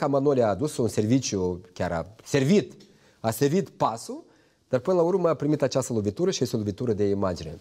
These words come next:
Dar, e, mi-aducem aminte încă și socialiștii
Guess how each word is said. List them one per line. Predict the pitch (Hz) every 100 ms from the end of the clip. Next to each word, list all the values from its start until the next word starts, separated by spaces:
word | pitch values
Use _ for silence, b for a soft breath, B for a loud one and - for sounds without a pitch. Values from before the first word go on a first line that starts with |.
| -
Dar, | 320 392 - _ _ B B B B
e, | 151 139
mi-aducem | 127 131 185 202
aminte | 151 131 175 - 143
încă | 123 117 120 107
și | -
socialiștii | 110 220 - 104 92 - 202 247 254